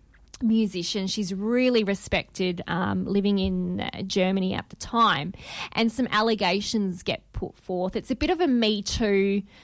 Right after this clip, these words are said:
kind of movement, cancel culture type film. So, yeah, some allegations are made against some, against her from some former students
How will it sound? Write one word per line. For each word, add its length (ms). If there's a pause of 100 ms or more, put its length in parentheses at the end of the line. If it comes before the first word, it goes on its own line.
(100)
kind 260
of 140
movement, 520
cancel 760
culture 680 (100)
type 380
film. 460
So, 380 (280)
yeah, 140
some 180
allegations 800
are 80
made 320 (140)
against 500
some, 560
against 400
her 200
from 160
some 180
former 380
students 800